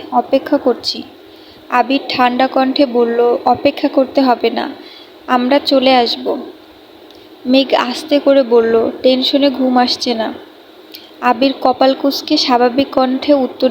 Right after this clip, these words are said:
দিল, "আচ্ছা, আসছি।" মেঘ বেলকনিতে দাঁড়িয়ে অপেক্ষা করছে। অনেকক্ষণ পর আবির আর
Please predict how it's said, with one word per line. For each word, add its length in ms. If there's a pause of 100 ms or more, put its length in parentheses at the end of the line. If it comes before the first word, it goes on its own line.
দিল, 260
"আচ্ছা, 400
আসছি।" 420 (760)
মেঘ 260
বেলকনিতে 720
দাঁড়িয়ে 480
অপেক্ষা 540
করছে। 480 (380)
অনেকক্ষণ 640 (120)
পর 360 (200)
আবির 480
আর 120